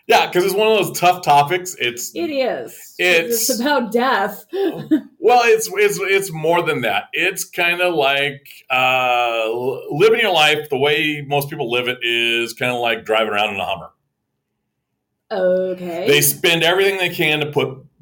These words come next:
Speaker 1: put gas in the tank.
Speaker 2: Okay.
Speaker 1: Having a life insurance policy is more like thinking like, uh, Prius.
Speaker 2: Okay, giving you a little extra, a little extra liquidity.
Speaker 1: Uh, yeah, a little bit. Yeah,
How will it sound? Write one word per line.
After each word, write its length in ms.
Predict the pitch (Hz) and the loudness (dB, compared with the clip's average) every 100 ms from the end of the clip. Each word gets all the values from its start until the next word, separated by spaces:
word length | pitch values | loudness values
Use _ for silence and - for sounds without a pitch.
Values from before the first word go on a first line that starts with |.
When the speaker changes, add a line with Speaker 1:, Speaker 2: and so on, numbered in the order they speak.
| - | -2
Speaker 1:
put 240 | 139 123 | -2 0
gas 380 | 123 127 123 - | 0 2 0 -2
in 60 | 120 | -6
the 80 | |
tank. 340 | 113 110 78 71 - _ _ _ _ _ _ _ _ _ _ _ _ 220 | -6 -6 -6 -8 -20 _ _ _ _ _ _ _ _ _ _ _ _ -14
Speaker 2:
Okay. 560 | 208 180 147 269 330 _ _ _ _ _ _ - | -12 -12 -8 -8 -8 _ _ _ _ _ _ -2
Speaker 1:
Having 300 | 147 175 180 | 2 4 2
a 40 | |
life 240 | 160 160 165 | 2 2 2
insurance 360 | 151 170 156 | -2 -2 0
policy 380 | 147 147 139 139 | 2 2 2 -2
is 100 | 123 | -6
more 300 | 127 139 139 | 0 2 4
like 320 | 131 127 - | 2 0 -2
thinking 300 | 139 131 135 | -4 -2 -2
like, 360 | 127 123 110 - 117 | -2 -4 -6 -12 -2
uh, 720 | 127 123 120 120 117 120 - | 2 2 4 2 2 0 -2
Prius. 520 | 170 131 95 - - | -2 -2 -2 -6 -8
Speaker 2:
Okay, 760 | 190 196 196 190 185 208 311 403 | -10 -6 -6 -6 -8 -8 -10 -10
giving 220 | - 220 220 | -8 -6 -4
you 100 | 214 | 0
a 20 | |
little 220 | 220 214 | 0 0
extra, 760 | 220 220 226 220 214 214 208 214 | -2 -6 -6 -4 -2 -2 -4 -6
a 20 | 208 | -6
little 240 | 214 220 | -6 -6
extra 340 | 214 - 214 | -8 -12 -10
liquidity. 560 | 202 202 - 196 156 - _ - | -8 -10 -10 -10 -10 -18 _ -18
Speaker 1:
Uh, 180 | - 180 | -14 -10
yeah, 360 | 165 160 151 139 | -8 -4 0 2
a 20 | |
little 420 | 131 135 143 147 | 2 4 4 4
bit. 320 | 151 147 160 | 0 0 0
Yeah, 360 | 147 170 208 | 2 2 2